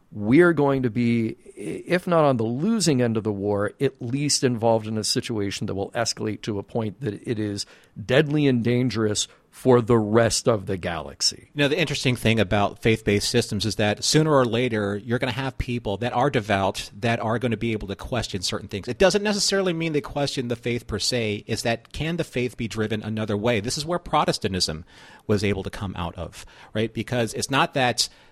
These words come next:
Speaker 2: Protestantism doesn't believe in certain aspects of its bathe faith, Christianity.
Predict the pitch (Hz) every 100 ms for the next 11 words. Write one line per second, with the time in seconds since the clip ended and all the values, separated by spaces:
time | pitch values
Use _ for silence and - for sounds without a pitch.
0 | _ _ - 127 135 - 113 117 123 110
1 | 110 123 117 110 - 113 113 117 110 107
2 | - 123 110 110 113 - 110 - 98 104
3 | 98 113 135 - 92 92 - 92 - 104
4 | 127 101 98